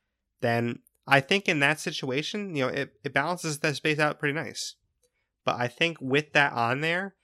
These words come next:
it, it makes the base too overpowered because you don't have to worry about beds. You don't have to worry about having a workshop. You already have one. You don't have to worry about storage. Your storage is already built up for you. I mean, you pretty much don't have to worry about anything. Like,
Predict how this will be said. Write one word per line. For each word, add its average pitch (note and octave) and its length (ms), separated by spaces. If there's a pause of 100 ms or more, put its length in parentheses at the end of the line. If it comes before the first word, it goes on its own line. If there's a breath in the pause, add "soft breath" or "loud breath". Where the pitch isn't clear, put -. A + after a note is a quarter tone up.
(220)
it, - 300
it C#3+ 80
makes D3 260
the C#3+ 100
base C#3 300
too C#3+ 260
overpowered B2 600
because A2 260
you B2+ 80
don't D3 140
have D3+ 80
to D#3 80
worry D3 140
about D3 160
beds. G#2+ 440 (560)
You A#2+ 140
don't C3 200
have C#3 180
to C3 80
worry C3+ 220
about C3 280
having C3 220
a C3+ 60
workshop. A#2 440
You A2 80
already A#2 180
have G#2+ 220
one. C#3+ 160 (220)
You B2 60
don't A#2+ 100
have B2+ 60
to B2+ 60
worry B2 120
about B2 180
storage. A2+ 380
Your A2+ 80
storage A#2+ 300
is A2+ 60
already A2+ 200
built B2 280
up - 180
for G#2+ 180
you. B2 180 (680)
I G#2+ 100
mean, G2+ 420
you - 140 (680)
pretty E3 160
much E3 160
don't C3+ 100
have B2 80
to A2 40
worry A#2 180
about A#2+ 100
anything. G#2 280
Like, G#2+ 320